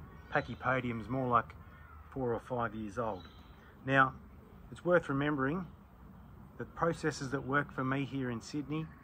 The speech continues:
may not necessarily work in every climate.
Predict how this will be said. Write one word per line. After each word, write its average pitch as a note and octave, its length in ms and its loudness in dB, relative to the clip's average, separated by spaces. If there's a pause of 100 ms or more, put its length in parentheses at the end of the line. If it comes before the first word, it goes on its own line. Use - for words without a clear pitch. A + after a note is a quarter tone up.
(380)
may F3+ 160 4
not F3+ 160 4
necessarily C#3+ 600 -2
work C3 300 2 (680)
in C3 120 0
every A#2+ 240 0
climate. A#2 500 0